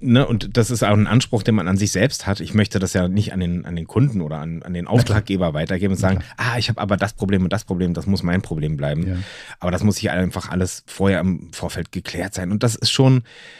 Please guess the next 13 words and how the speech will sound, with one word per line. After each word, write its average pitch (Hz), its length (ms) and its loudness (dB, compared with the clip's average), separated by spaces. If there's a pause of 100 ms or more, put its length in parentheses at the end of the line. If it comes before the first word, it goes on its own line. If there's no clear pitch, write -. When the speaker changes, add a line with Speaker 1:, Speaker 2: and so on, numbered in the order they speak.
(680)
Speaker 1:
alle 120 120 6
sagen 123 200 4
mal 113 120 4
so, 110 80 2
ja, 104 340 2
komm, 104 220 2
unterwegs 101 340 2
arbeiten 117 340 0
ist 101 120 -4
ja 101 60 0
eh 90 40 0
so 92 160 -4
easy. 120 480 4